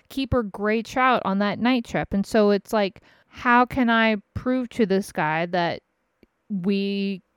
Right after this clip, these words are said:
caught fish other than photos? And so, but whatever. And so he came out. I, you know, it is what it is. He,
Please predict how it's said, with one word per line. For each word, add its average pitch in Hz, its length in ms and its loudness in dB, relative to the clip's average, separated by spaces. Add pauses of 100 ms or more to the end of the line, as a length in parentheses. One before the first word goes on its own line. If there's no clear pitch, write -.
caught 180 380 0
fish 254 440 -2
other 196 300 0
than 180 680 -4
photos? 214 720 4
And 202 200 -2
so, 180 380 -2 (1120)
but 185 140 -4
whatever. 247 560 2
And 180 120 -4
so 208 320 0
he 220 220 -6
came 226 300 -4
out. 220 300 0
I, 175 140 -2
you 180 240 -6
know, 165 140 -6
it 175 180 -4
is 190 220 -2
what 185 160 -2
it 170 100 -8
is. 202 300 -2
He, 185 160 -8